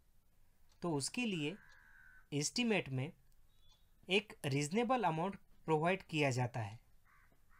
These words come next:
as a provisional sum. Work which by nature cannot be accurately taken off or which require site measurement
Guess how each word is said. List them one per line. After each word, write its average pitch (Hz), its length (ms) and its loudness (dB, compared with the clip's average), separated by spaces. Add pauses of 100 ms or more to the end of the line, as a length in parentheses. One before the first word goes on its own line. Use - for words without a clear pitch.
(680)
as 147 220 4
a 262 120 2 (680)
provisional 147 560 0 (560)
sum. 123 140 -2 (2250)
Work 208 280 2 (1000)
which 185 320 0
by 160 220 2
nature 156 440 -2 (840)
cannot 196 320 0
be 277 120 0 (100)
accurately 170 500 -4 (100)
taken 151 300 -4
off 135 180 -4 (800)
or 180 220 6 (720)
which 214 280 -2
require 151 400 0 (680)
site 214 400 2
measurement 143 520 -2